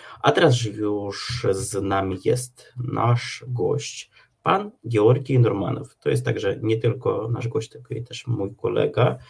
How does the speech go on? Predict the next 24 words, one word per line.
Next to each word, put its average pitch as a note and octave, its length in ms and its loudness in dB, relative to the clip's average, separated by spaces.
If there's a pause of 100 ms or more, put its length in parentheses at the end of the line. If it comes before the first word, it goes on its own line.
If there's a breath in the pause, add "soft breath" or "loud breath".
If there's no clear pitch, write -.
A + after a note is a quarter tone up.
(480 loud breath)
e, G#2 380 4
który G3 640 2
znajduje D#3+ 380 6
się E3 140 -4
teraz C#3+ 340 -2
w - 60 -20
Przemyślu, A#2 580 2
który B2 240 -2
próbuje A#2 340 0
do A2 80 4
nas A2+ 180 0
dołączyć, B2 560 -2
widzę, - 460 0 (560 soft breath)
ale G#2 480 0
póki, A#2+ 680 0 (240)
póki B2 360 -4
co A#2+ 480 4 (520)
próbuje. G#2+ 840 4 (920 soft breath)
E, G#2+ 520 6
powiem D3 300 6
trochę C3 280 2
więcej A#2+ 680 4
o A2+ 400 10 (260)
panu G#2+ 440 0